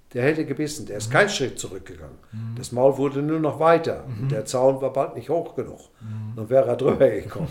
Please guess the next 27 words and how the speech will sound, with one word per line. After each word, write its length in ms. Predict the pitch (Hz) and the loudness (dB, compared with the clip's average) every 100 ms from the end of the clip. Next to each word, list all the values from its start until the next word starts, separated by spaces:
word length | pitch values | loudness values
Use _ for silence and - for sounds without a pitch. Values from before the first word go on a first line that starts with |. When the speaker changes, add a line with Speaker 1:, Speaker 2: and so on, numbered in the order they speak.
| - | -8
Speaker 2:
<laughs> 120 | - | -10
Speaker 1:
ja. 240 | 135 151 - _ _ _ | -10 -10 -14 _ _ _
Also 460 | 120 123 107 104 - _ | -4 0 0 0 -8 _
da 120 | 117 | -6
kann 180 | - 147 | -2 0
man 100 | 151 | 0
das 140 | 123 | 0
sehen, 220 | 139 143 135 | 2 2 2
das 240 | 113 - | -4 -4
war 120 | 113 | -4
eine 100 | 113 117 | -4 -8
ganz 340 | - 131 120 - | -6 -6 -6 -10
andere 520 | 131 117 117 117 - _ _ - | -8 -4 -4 -4 -8 _ _ -4
Art 220 | 123 - | -4 -2
von 180 | 117 107 | -6 0
Hund. 320 | 120 92 - | -2 -2 -10
Speaker 2:
Ja. 200 | 123 117 - _ _ _ | -14 -14 -18 _ _ _
Speaker 1:
Ja, 220 | - 110 113 - - | -16 -14 -16 -14 -10
das 160 | 113 | -4
hat 160 | 139 139 | -4 -2
man 140 | 127 | -6
viel 320 | 113 151 160 | -2 -4 -4
gehabt, 380 | - 110 120 - | -4 -4 -4 -6
dass 340 | 113 - - 131 | -8 -8 -14 -4
irgendwo 720 | 131 143 - 117 120 123 123 - _ _ | -2 -2 -8 -4 -2 -4 -8 -20 _ _
in 180 | 110 110 _ | -14 -14 _
eingezäunte 1000 | - 120 139 135 - 120 123 127 131 120 | -6 -4 -4 -4 -2 0 -2 -4 -2 -2